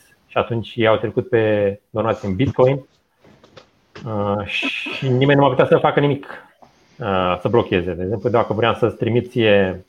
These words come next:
uh, ca având o firmă, să zicem, în Liberland, uh, dacă foloseam, uh, euro sau alte valute fiat, uh, un guvern sau o entitate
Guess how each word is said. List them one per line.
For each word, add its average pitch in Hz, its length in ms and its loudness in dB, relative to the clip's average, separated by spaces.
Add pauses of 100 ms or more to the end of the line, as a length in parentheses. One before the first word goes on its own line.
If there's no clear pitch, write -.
(600)
uh, 90 300 -2 (120)
ca 95 360 0
având 113 240 2
o 104 60 6
firmă, - 320 0
să 107 120 2
zicem, 98 320 -2
în 92 120 -2
Liberland, 120 600 2 (600)
uh, 107 480 2 (580)
dacă 127 400 2
foloseam, 123 580 2
uh, 110 280 2
euro 113 380 6
sau 110 220 2
alte 104 800 0
valute 107 460 -4
fiat, 131 580 -2 (220)
uh, 107 520 -8 (1400)
un 120 160 4
guvern 117 340 6
sau 107 600 2
o 117 220 0
entitate 107 840 0